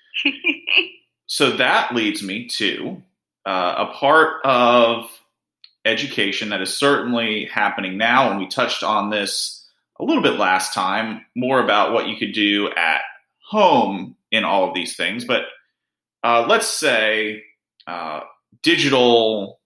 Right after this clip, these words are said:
Speaker 2: teaching becomes something that is, uh, the norm for us going forward in whatever capacity. Um, if you were a teacher in that setting, what are some things that you would work to do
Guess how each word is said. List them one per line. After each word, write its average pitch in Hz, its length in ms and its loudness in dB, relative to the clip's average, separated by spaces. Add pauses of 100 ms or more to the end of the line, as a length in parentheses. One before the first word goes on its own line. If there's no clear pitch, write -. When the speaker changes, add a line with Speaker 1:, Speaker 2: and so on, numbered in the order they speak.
(440)
Speaker 2:
teaching 85 600 -6
becomes 107 500 0
something 98 380 0
that 92 220 0
is, 92 600 -2 (540)
uh, 98 240 2
the 117 80 2
norm 104 400 4
for 92 160 0
us 82 240 -2
going 101 280 -4
forward 80 360 -4
in 98 120 -6
whatever 147 280 4
capacity. - 800 -6 (120)
Um, 82 600 -8 (1600)
if 117 180 -2
you 180 160 4
were 156 220 6
a 110 400 4
teacher 104 420 -6
in 95 80 -4
that 95 180 -2
setting, 76 480 -6 (1160)
what 196 120 -2
are 190 40 -4
some 160 180 -4
things 135 400 0
that 107 220 -2
you 117 220 -4
would 110 300 -2
work 123 320 0
to 107 140 -6
do 107 720 0